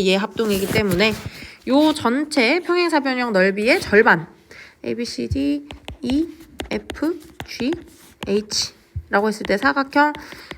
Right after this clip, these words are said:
에이비씨디는 사각형 이에프지에이치의 절반이다 라고 얘기를 했었고요. 자, 그러면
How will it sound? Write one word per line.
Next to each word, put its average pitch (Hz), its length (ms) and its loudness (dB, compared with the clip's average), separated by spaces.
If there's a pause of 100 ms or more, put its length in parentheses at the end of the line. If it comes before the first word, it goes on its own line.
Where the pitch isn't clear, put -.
(140)
에이비씨디는 240 2000 0 (680)
사각형 240 840 -2 (1200)
이에프지에이치의 220 2250 -2
절반이다 247 880 4 (280)
라고 180 260 0
얘기를 185 300 2
했었고요. 226 840 0 (1500)
자, 220 80 -2
그러면 285 500 4